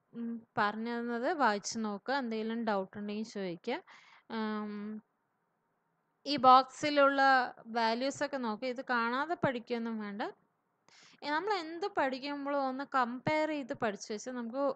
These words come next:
കുറച്ചുകൂടെ നന്നായിട്ട് മനസ്സിലാവും. അപ്പോൾ നമ്മൾ ഇതിലുള്ള ബോക്സ് ഒക്കെ പരീക്ഷയ്ക്ക് വരില്ല എന്ന് വിചാരിച്ചിട്ട്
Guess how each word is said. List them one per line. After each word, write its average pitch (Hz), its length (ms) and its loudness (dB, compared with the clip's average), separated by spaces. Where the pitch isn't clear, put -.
കുറച്ചുകൂടെ 233 540 -2
നന്നായിട്ട് 214 600 -8
മനസ്സിലാവും. 196 640 -8
അപ്പോൾ 285 220 2
നമ്മൾ 277 480 -2
ഇതിലുള്ള 294 420 2
ബോക്സ് 254 580 4
ഒക്കെ 247 320 2
പരീക്ഷയ്ക്ക് 254 500 2
വരില്ല 247 380 6
എന്ന് 294 320 4
വിചാരിച്ചിട്ട് 208 680 -2